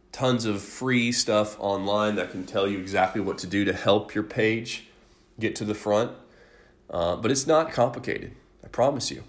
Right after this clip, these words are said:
The people that are building these sites, they're no different than you and me. They're normal people. They just have a different skill set. And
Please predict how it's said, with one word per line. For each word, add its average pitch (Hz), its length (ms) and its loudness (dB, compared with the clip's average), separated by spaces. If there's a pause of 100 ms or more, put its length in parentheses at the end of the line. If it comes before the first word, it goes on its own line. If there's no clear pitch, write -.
(160)
The 110 80 -4
people 190 320 4
that 151 160 10
are 123 60 6
building 120 400 4
these 120 180 0
sites, - 640 2 (1200)
they're 110 120 2
no 123 160 4
different 127 300 2
than 107 100 0
you 107 140 2
and 104 120 0
me. - 200 -8 (200)
They're 98 140 -2
normal 110 260 2
people. 113 560 -2
They 104 120 2
just 104 160 0
have 101 180 6
a 104 40 -4
different 104 280 -2
skill 95 240 -2
set. 85 280 -6 (160)
And 90 360 -2